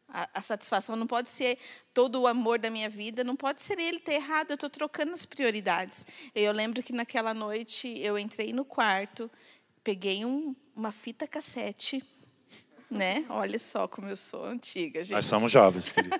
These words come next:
Speaker 1: <laughs> Peguei minha fita cassete, coloquei lá uma música, um louvor, e que,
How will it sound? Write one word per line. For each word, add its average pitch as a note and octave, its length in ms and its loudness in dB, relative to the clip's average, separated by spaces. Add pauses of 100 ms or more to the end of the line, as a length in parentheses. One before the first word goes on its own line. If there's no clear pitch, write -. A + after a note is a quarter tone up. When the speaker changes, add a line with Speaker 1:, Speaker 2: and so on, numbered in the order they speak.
(260)
Speaker 1:
<laughs> A3+ 340 6
Peguei A#3+ 280 6
minha C4 200 6
fita B3+ 320 0
cassete, A#3+ 540 -2
coloquei A3 500 -2
lá G3+ 340 -2 (420)
uma A3 160 -2
música, G#3+ 760 -6
um A3+ 120 -8
louvor, G#3 520 -4 (400)
e A3 120 -8
que, B3 360 -4